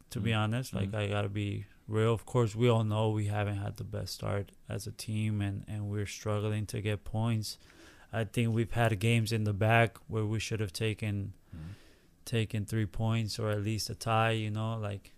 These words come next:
Speaker 1: but it's football, you know, and, and for me personally, I feel more adapted now. I think at the
Speaker 2: Mm.
Speaker 1: beginning, like, the first two, three weeks was more like just trying to, like, understand the league, the pace, the,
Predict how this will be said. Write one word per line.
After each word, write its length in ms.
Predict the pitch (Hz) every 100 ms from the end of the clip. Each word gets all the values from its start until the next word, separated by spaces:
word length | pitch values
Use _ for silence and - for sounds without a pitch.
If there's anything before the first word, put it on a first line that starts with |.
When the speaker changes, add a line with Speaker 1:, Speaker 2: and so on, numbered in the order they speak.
| - _ -
Speaker 1:
but 200 | 113 113
it's 140 | 123
football, 540 | - 147 127 107 101 107 -
you 80 | 107
know, 180 | 107
and, 220 | 113 104 98 - - - -
and 240 | 117 113
for 120 | 127
me 200 | 117 131
personally, 840 | 135 127 131 - 143 143 151 160 165 _ -
I 480 | 113 113 113 113 110
feel 480 | - 120 117 120 -
more 280 | 123 117 123
adapted 480 | 110 117 113 120 104
now. 360 | 104 113 120
I 80 | 113
think 260 | 101 110 107
at 120 | 101
the 60 |
Speaker 2:
Mm. 60 | 104
Speaker 1:
beginning, 580 | 104 104 110 110 113 113
like, 200 | 107 101
the 80 | 101
first 340 | - 107 -
two, 140 | 117
three 260 | 107 107 101
weeks 380 | 101 110 107 -
was 160 | 110
more 260 | 98 104 101
like 260 | 101 101 101 - - - - -
just 220 | 110 -
trying 200 | 123 120
to, 120 | 113
like, 240 | 110 107 -
understand 520 | 110 107 - 110 104
the 60 | 104
league, 380 | 104 117 110
the 100 | 107
pace, 480 | 101 107 113 113 98 107
the, 340 | 107 104 104